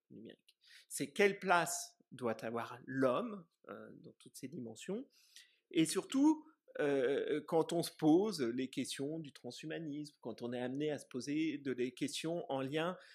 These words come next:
de la relation homme-machine. On sait que l'éducation repose sur cette in-, interaction humaine et il faut absolument repositionner aussi la question et la place de l'humain,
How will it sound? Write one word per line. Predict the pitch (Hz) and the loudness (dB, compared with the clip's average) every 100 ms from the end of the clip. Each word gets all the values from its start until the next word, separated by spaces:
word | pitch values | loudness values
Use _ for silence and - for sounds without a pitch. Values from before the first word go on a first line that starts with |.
| - _ | -20 _
de | 139 | 2
la | 131 | 4
relation | 135 139 127 - 180 175 156 | 4 4 2 0 0 0 2
homme-machine. | 151 139 139 - 110 98 - | 4 4 0 -4 -10 -14 -10
On | 139 | -6
sait | 135 202 196 | 0 2 2
que | 180 | 2
l'éducation | 139 147 170 165 156 - 226 247 - | 4 2 2 2 2 4 2 2 10
repose | 190 220 - 214 262 254 160 | 10 10 6 4 4 2 -4
sur | 139 - - | -6 -4 0
cette | - 185 170 | 0 0 0
in-, | 147 - - - - | -4 -6 -10 -12 -10
interaction | 165 170 170 151 143 - | -6 -4 -2 -2 -2 -4
humaine | 139 135 165 262 220 _ _ _ _ | -4 -2 -2 -2 -6 _ _ _ _
et | - 190 247 - | 0 0 0 -6
il | - 147 | -8 -8
faut | - 165 - | 0 0 0
absolument | 151 - 202 185 165 175 240 220 | -4 -2 0 0 -2 -2 -2 0
repositionner | 175 170 165 156 - 147 180 | -2 -2 -6 -6 -6 -4 -2
aussi | 208 143 - 196 233 - - _ | -2 -4 -6 -8 -8 -12 -20 _
la | 139 127 | 0 0
question | 123 208 185 - 269 | 0 -4 -2 -2 0
et | 180 | 0
la | 127 120 | 0 -2
place | 175 196 196 - 143 | -2 -2 -4 -10 -8
de | 143 | -6
l'humain, | 135 139 165 208 180 | -4 -2 0 0 0